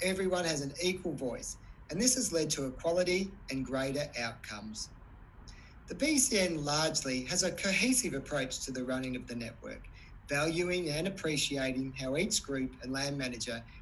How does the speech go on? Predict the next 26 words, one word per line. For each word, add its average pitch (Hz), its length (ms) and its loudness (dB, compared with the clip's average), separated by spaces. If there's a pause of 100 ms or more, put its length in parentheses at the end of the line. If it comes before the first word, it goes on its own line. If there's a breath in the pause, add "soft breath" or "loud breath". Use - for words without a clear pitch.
can 214 200 4
contribute 185 720 0
to 156 100 -4
the 131 80 0
local 185 580 2 (360 loud breath)
and 135 120 -2
Bellarine-wide 156 1000 2
environmental 135 720 0
initiatives 117 540 -4 (260 loud breath)
has 139 100 -4
been 151 280 0
the 139 80 -2
focus, 127 580 -2 (320 loud breath)
and 120 220 -6
this 185 240 6
continues 127 640 -2
to - 160 -4
the 113 80 -4
present 120 420 -6
day. 101 300 -8 (4000)
Now, 175 140 4
this 247 180 6
takes - 360 6
us 160 140 6
to - 120 2
theme 151 500 2